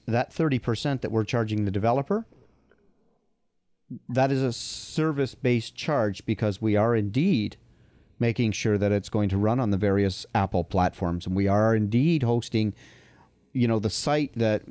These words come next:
that you put your app up on so s-, people can download it, and we are indeed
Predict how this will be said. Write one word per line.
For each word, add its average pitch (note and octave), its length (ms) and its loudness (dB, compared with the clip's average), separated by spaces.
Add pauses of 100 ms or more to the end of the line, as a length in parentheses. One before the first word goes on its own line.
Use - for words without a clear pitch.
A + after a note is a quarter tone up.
(160)
that A#2 320 0
you A2 200 2
put - 200 -4
your A2 180 2
app A2 240 2
up G#2+ 200 0
on G2 180 2
so - 160 -4
s-, - 320 -8
people A2+ 260 -2
can G2+ 160 -2
download G#2 400 2
it, F#2+ 120 0
and G2 180 0
we A2 140 2
are G#2+ 200 4
indeed A#2 580 0